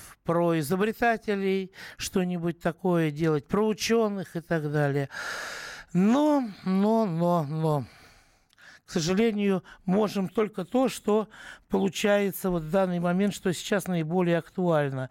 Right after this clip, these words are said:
Вот. Будет чуть-чуть послабее ситуация,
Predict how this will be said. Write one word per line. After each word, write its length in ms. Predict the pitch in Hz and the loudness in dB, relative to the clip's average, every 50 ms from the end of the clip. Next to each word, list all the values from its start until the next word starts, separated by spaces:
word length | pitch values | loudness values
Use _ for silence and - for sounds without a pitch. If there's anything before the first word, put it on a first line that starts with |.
| - - - - - - - - - - | -12 -12 -12 -10 -10 -10 -10 -12 -12 -4
Вот. 400 | - 165 156 165 170 170 156 143 - - - 160 | -2 0 2 2 2 2 0 0 -4 -12 -12 -6
Будет 400 | 165 165 214 302 247 269 214 - | 0 2 2 2 2 0 -2 -2
чуть-чуть 520 | - 220 196 - - - 226 175 - - | -2 -4 -2 -2 0 0 0 0 -2 -6
послабее 640 | - 220 190 - 214 214 208 196 185 208 196 180 160 | -4 -4 -2 0 2 0 0 0 0 0 0 0 0
ситуация, 800 | 143 - 185 - - 214 233 254 269 - - - 190 165 151 147 | -2 -6 -10 -4 0 2 2 2 2 0 0 -2 0 0 0 -2